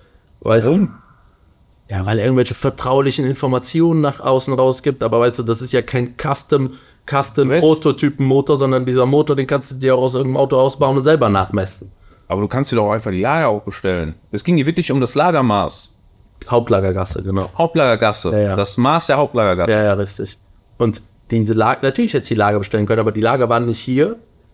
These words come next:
Speaker 1: Und deswegen
Speaker 2: Du
Speaker 1: brauch-
Speaker 2: brauchst du schnell eine Lösung.
Speaker 1: Genau, und es, das, der Motor gab's auch nirg-, nirgendwo, irgendwo im Teilekatalog, die Information.
Speaker 2: Warum, warum hast du nicht bei neun F F angerufen zum Beispiel?
Speaker 1: Die wussen's nicht,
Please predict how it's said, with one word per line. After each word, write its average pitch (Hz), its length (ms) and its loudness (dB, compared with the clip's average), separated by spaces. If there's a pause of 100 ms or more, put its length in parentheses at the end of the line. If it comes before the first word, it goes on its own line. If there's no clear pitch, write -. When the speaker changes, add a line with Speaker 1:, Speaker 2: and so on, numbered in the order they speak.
(180)
Speaker 1:
Und 123 140 -4
deswegen 139 380 2
Speaker 2:
Du - 0 -
Speaker 1:
brauch- 135 200 2
Speaker 2:
brauchst 147 220 0
du 151 60 -4
schnell 151 160 0
eine 147 100 2
Lösung. 120 300 0
Speaker 1:
Genau, 131 260 2
und 127 80 2
es, 123 180 -6
das, 120 200 -2
der 123 280 0
Motor 147 400 2
gab's 127 220 -2
auch 127 80 2
nirg-, 131 240 0
nirgendwo, 139 580 0
irgendwo 127 280 0
im 113 180 -6
Teilekatalog, 127 800 0
die 123 80 -2
Information. 117 600 0
Speaker 2:
Warum, 131 220 2
warum 123 220 0
hast 139 140 -2
du 131 60 -6
nicht 113 100 -10
bei 117 60 0
neun 110 180 2
F 104 120 -2
F - 180 -6
angerufen 110 420 -2
zum 98 140 -6
Beispiel? 139 180 2
Speaker 1:
Die 127 60 4
wussen's 123 360 0
nicht, 95 240 -6